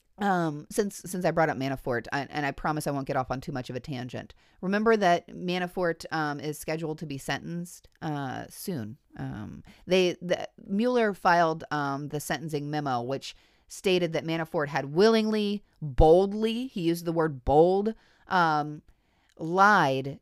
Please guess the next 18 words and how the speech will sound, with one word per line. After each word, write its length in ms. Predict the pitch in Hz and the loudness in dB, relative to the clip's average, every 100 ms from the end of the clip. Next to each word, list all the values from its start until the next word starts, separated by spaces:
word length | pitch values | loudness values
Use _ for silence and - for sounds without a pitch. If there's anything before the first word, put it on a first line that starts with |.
| - | -16
to 500 | - 170 151 143 143 | -2 0 2 0 -2
not 200 | 160 151 | -2 -2
only 260 | 196 262 269 | -2 0 0
the 120 | 185 | -2
special 340 | - 139 - | -4 -6 -6
counsel, 400 | 123 123 123 135 | -8 -8 -6 -6
not 140 | 143 135 | -4 -4
only 240 | 202 262 | -4 -2
to 80 | 233 | -2
Congress, 500 | 220 156 139 143 175 | -2 -4 -4 -4 -6
but 100 | 269 | -8
he 80 | 247 | -6
lied 300 | 254 254 277 | -4 -4 -4
to 140 | 269 | -4
his 140 | 240 233 | -2 -4
own 240 | 202 220 | -4 -6
personal 540 | 226 226 240 - 208 190 | -8 -8 -6 -6 -6 -4
lawyers. 540 | 196 269 147 - - | -4 -4 -4 -8 -14